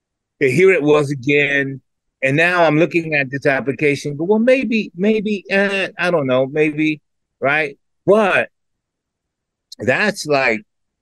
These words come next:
like I said, February, you know, and, and now months have passed. It's the summer, it's July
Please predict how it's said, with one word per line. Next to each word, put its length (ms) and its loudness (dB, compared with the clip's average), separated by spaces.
like 100 -4
I 60 2
said, 260 -2
February, 1400 2
you 160 2
know, 360 0
and, 640 0
and 240 -2
now 300 2
months 380 0
have 180 -10
passed. 680 -4
It's 220 0
the 140 -4
summer, 640 -2
it's 220 -6
July 880 -2